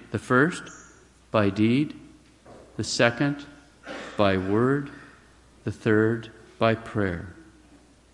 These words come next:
And these three degrees contain the fullness of mercy, and it is an unquestionable proof of love for me.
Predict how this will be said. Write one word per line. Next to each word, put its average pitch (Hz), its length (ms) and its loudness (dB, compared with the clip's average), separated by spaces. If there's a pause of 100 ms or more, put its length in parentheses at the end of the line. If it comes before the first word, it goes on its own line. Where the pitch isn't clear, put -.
(280)
And 107 100 4
these 180 180 6
three 190 180 4
degrees 143 500 4
contain 135 420 4
the 127 80 2
fullness 175 480 2
of 147 80 2
mercy, 110 500 0
and 120 120 0
it 113 80 2
is 110 100 -2
an 123 60 0
unquestionable 151 720 2
proof 107 560 -2
of 107 160 -6
love 104 280 0
for - 220 -6
me. 107 360 0